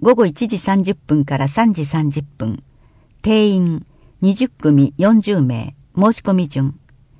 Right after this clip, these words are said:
筆記用具、ペットボトル、一リットルか五百ミリリットル。タオル、水筒を持参してください。いずれも、場所、アンサンブル荻窪、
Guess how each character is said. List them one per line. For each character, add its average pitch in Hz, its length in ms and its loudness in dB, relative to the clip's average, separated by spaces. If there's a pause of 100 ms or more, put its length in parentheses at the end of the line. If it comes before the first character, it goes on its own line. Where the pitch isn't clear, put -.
(500)
筆 214 160 -6
記 247 240 -2
用 233 180 2
具、 151 220 -4 (200)
ペ 180 100 -2
ッ 165 40 -4
ト - 180 -4
ボ 214 120 -4
ト 127 140 -6
ル、 - 140 -8 (400)
一 202 240 -4
リ 247 100 0
ッ - 40 -10
ト - 140 -2
ル 151 100 -2
か 139 240 -6
五 170 120 -2
百 208 280 -2
ミ 202 140 0
リ 180 120 -4
リ 175 100 -4
ッ 175 40 -10 (100)
ト - 80 -8
ル。 - 160 -12 (720)
タ 233 180 4
オ 180 80 0
ル、 143 200 -4 (300)
水 247 260 0
筒 226 120 0
を 202 280 0
持 165 140 -6
参 151 240 -2
し 143 40 -10
て 139 100 -6
く 135 80 -8
だ 131 120 -6
さ 120 180 -8
い。 - 80 -14 (920)
い 180 100 -4
ず 214 140 0
れ 220 120 4
も、 160 220 -2 (440)
場 160 140 -2
所、 - 280 -2 (440)
ア 214 100 2
ン 247 100 4
サ 254 160 2
ン 226 80 4
ブ 156 120 0
ル 135 140 2
荻 147 220 -4
窪、 139 340 -4